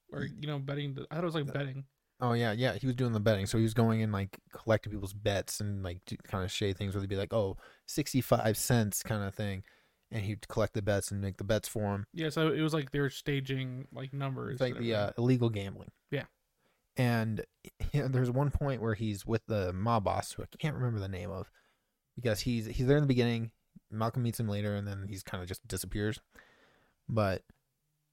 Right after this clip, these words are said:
Speaker 2: he gets dr-, <laughs> like, messed up. I don't wanna say drunk, but I'm pretty sure he did cocaine or something. It,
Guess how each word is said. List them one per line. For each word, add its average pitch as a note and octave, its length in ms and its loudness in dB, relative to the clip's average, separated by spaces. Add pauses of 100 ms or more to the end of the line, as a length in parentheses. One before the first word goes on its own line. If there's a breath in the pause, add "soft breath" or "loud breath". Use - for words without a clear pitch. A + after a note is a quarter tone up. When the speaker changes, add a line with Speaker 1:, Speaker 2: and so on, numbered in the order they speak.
(240)
Speaker 2:
he - 180 -2
gets C#3+ 360 2 (260)
dr-, A2+ 460 0
<laughs> - 20 -
like, A2 140 -4
messed G#2 360 0
up. - 180 -4
I A#2 120 -10
don't A2 120 0
wanna G#2+ 100 0
say A#2 140 -2
drunk, G2 400 -4
but F#2 220 -2 (220)
I'm - 80 -4 (100)
pretty A2+ 160 0
sure G#2+ 160 -4
he G2+ 60 -4
did F#2+ 260 -8 (280)
cocaine - 340 -10
or - 60 -6
something. F#2 320 -6 (760 loud breath)
It, - 240 -6